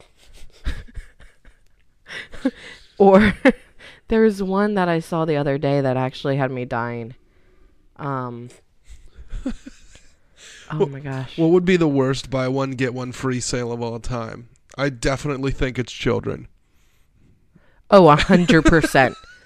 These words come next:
Speaker 2: <laughs>
Speaker 1: I, why would I want two? I don't even want the one. <laughs>
Speaker 2: Oh, God.
Speaker 1: Oh, Lordy. Um. Oh, no.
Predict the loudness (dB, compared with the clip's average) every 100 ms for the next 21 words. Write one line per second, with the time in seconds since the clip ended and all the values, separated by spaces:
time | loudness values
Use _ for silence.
0 | _ _ _ _ _ 6 6 4 0 4
1 | 6 6 4 6 4 0 -2 0 0 0
2 | -10 -6 -2 4 6 6 6 8 8 8
3 | 8 8 8 8 8 4 4 2 2 -2
4 | 0 0 0 -2 -2 -2 -2 -4 -10 -10
5 | -16 _ -6 -6 -6 -8 2 2 2 -14
6 | _ _ -20 _ 0 2 2 -2 -2 0
7 | 0 -4 -8 -20 _ _ -20 -20 -20 -8
8 | -4 -2 -2 -2 -2 -2 -4 -8 -12 _
9 | _ 2 2 0 -6 -16 _ _ _ _
10 | _ _ _ _ _ _ _ _ _ _
11 | _ _ _ _ _ _ _ _ _ _
12 | _ _ _ _ _ _ _ _ -16 -16
13 | -16 -20 -20 -20